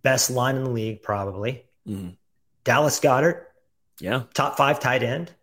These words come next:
Speaker 1: A J Brown, top five receiver.
Speaker 2: Mm.
Speaker 1: I think that's pretty unquestionable after the season he's had.
Speaker 2: Yeah.
Speaker 1: Devonta Smith, no slouch. A trio of pretty capable running backs.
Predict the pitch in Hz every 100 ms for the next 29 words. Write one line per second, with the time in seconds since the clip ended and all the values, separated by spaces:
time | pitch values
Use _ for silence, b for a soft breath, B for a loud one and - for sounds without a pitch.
0 | _ 127 127 139 123 123 123 156 185 _
1 | _ _ - 127 131 - 131 123 120 -
2 | 110 131 160 _ _ - 73 - 123 127
3 | 131 143 - 120 104 101 104 - 101 107
4 | 101 98 - 107 95 92 90 92 101 -
5 | _ _ _ _ - 127 107 139 139 117
6 | 127 151 190 - - _ _ _ - 113
7 | 131 165 196 160 - - - _ _ _
8 | _ _ _ _ _ _ - 123 - 160
9 | 156 156 151 143 - - - 160 143 131
10 | 139 131 120 113 113 117 127 151 180 -
11 | -